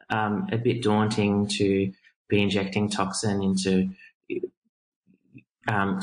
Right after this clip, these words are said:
these smaller muscles in the forearm, particularly, uh, trying to balance the suppression of tremor with preservation of, pre-, preservation of power. The reason that I, uh, we wrote this framework is because I was, I was at the request of several of my colleagues,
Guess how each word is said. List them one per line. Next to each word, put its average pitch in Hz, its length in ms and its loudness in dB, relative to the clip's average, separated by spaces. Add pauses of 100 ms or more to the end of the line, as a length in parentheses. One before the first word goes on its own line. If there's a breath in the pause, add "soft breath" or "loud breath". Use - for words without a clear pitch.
these 104 240 0
smaller 107 280 4
muscles 101 440 0
in 95 80 2
the 95 160 2
forearm, 107 560 2
particularly, 90 720 0 (420)
uh, - 20 -4 (180)
trying 107 360 0
to 95 100 -2
balance 98 640 -2
the - 300 0
suppression - 480 -2
of 92 80 0
tremor 95 420 -2
with 92 440 0
preservation 95 680 -2
of, - 240 -6
pre-, 98 320 -4
preservation 95 560 0
of 95 140 -2
power. 95 500 -2 (300 soft breath)
The 131 320 0
reason 139 360 4
that 110 180 4
I, 98 100 2
uh, - 240 -4 (240)
we 110 260 2
wrote 117 360 2
this 143 140 -2
framework 104 400 0
is 117 100 -4
because 113 280 -2
I 120 100 4
was, 123 280 0
I 98 160 0 (540)
was 120 160 2
at 135 120 2
the 139 80 2
request 131 500 -2
of 107 100 0
several 117 380 0
of 98 100 -2
my 98 120 0
colleagues, 95 840 -2